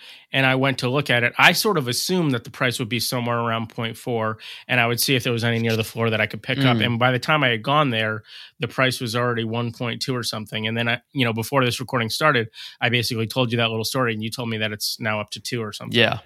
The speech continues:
Speaker 2: it's going crazy. It's, uh, I, I totally slept on it, basically. I just have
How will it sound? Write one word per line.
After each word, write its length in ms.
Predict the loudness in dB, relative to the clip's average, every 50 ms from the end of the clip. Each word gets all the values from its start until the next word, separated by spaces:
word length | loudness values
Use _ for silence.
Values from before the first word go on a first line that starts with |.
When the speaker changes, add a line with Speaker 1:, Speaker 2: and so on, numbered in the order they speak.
| _ _ _ _ -20 -20 -16 -10
Speaker 2:
it's 100 | 2 4
going 200 | 6 6 6 6
crazy. 420 | 6 4 4 4 4 0 -6 -8 -6
It's, 400 | -4 -4 -4 -4 -6 -8 -4 0
uh, 260 | 2 2 2 2 0 -4 -8 -16 -20 -20 -20 -20 -20 -20 -20 -20 _ _ _ 2
I, 180 | 4 4 4 6 6
I 240 | 8 8 8 8 4 6 8 10
totally 760 | 10 10 10 10 8 8 8 6 6 6 4 2 0 -4 -8 _ _ _ _ _ _
slept 380 | -6 0 4 6 6 6 6 6
on 120 | 4 4 4
it, 100 | 2 2
basically. 360 | 2 2 0 2 2 4 6
I 80 | 6 6
just 200 | 4 2 -2 -2 _ -20 -20 -18 -16 -16 -16 -14 -10 -8
have 440 | -6 -2 2 4 4 4 4 0